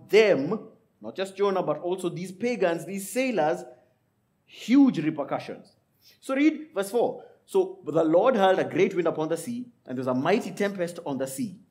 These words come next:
so that the ship threatened to break up. This was no ordinary storm. Then the mariners were afraid. Each cried out to his God, and they hurled the cargo that was in the ship into the sea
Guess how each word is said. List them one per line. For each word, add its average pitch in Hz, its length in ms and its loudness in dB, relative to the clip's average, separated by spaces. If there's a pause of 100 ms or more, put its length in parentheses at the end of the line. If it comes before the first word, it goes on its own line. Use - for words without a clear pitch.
(180)
so - 200 2
that 220 120 -6
the 180 80 -6
ship - 480 -6 (180)
threatened 240 460 4
to 185 80 -8
break 196 380 0
up. 156 240 0
This 156 100 -12
was 160 140 -6
no 175 140 0
ordinary 170 580 -2
storm. 131 420 -8 (720)
Then 285 380 2
the 262 80 4
mariners 220 560 -2
were 143 180 -6
afraid. - 800 -6 (400)
Each 277 340 4
cried 240 320 4
out 226 300 2
to 180 80 -6
his 160 180 -6
God, 190 380 2 (500)
and 160 160 -2
they 160 400 -2
hurled 254 400 6
the 202 80 -2
cargo 196 800 2 (120)
that 180 140 2
was 175 100 -2
in 175 60 -6
the 160 100 0
ship 233 260 -6 (200)
into 277 260 2
the 185 100 0
sea 160 360 -6